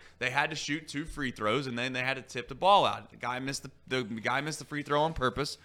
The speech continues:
on the second shot, and they tried to tip it out. Elliot,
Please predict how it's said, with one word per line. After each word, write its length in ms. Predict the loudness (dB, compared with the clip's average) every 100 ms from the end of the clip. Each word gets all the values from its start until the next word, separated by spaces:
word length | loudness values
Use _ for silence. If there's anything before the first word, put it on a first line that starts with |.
| -14 -4
on 140 | -2
the 80 | -2
second 400 | 0 0 2 0
shot, 480 | 2 6 8 6 2 -20 -2
and 160 | 2 4
they 80 | 2
tried 220 | 4 2
to 60 |
tip 220 | 2 -2 6
it 60 |
out. 260 | 10 10 6 -6 -20 -20 2
Elliot, 600 | 8 8 8 8 6 4